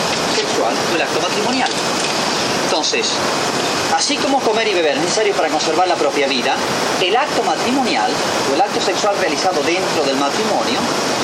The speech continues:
está puesto para que se conserve el ser humano, la especie humana. Y por eso, así como hay un placer unido a la comi-, a, a, a la comida y a la bebida, así también hay un placer en el acto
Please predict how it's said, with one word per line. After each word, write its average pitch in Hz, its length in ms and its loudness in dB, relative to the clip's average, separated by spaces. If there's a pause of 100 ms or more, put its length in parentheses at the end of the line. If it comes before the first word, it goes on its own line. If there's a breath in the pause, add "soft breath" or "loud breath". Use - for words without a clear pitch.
(140)
está 202 220 2
puesto 226 360 0
para 269 160 2
que 269 120 0
se 294 120 0
conserve 214 540 0 (1080)
el 175 80 0
ser 247 160 2
humano, 247 280 0 (120)
la 160 80 0
especie 240 460 0
humana. 127 320 0 (800)
Y 226 60 0
por 269 180 2
eso, - 180 0
así 277 180 0
como 277 200 0
hay 262 80 2
un 247 80 0
placer 190 400 0 (260)
unido 165 320 2
a - 540 0
la - 100 0
comi-, - 280 0
a, 123 40 0
a, 120 500 -2
a - 40 0
la - 100 0
comida 175 340 0
y - 40 0
a - 40 0
la 165 60 0
bebida, 156 340 0 (560)
así - 120 -2
también 262 340 0
hay 254 60 2
un 254 100 0
placer 233 300 0
en - 420 -2
el - 60 2
acto - 180 -2